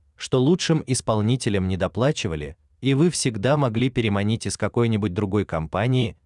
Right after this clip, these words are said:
или учреждения успешного ветерана, предложив ему чуть больше. Собственно, отчасти именно из-за этого старые добрые шкалы зарплат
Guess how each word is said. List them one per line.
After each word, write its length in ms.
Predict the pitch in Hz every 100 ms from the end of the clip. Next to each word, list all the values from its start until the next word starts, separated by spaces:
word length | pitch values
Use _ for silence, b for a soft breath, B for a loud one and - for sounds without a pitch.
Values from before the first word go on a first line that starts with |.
| _
или 180 | 143 147
учреждения 800 | 131 - 113 90 95 117 117 104
успешного 600 | 113 - 107 95 95 87
ветерана, 640 | 82 - 101 92 80 73 - _ _
предложив 600 | 127 101 92 82 139 -
ему 280 | 110 101 98
чуть 260 | - 92
больше. 480 | 85 87 65 - 71 _ _ _ _ _ _ _ _ _
Собственно, 760 | - 185 185 - 104 87 67 - _
отчасти 600 | 117 120 - 165 - -
именно 540 | - 139 139 120 110
из-за 200 | 92 87
этого 460 | 90 127 123 113 - _
старые 480 | - - 160 175 156
добрые 400 | 123 131 113 104
шкалы 400 | 92 - 104 92
зарплат 580 | 78 80 - 90 131 -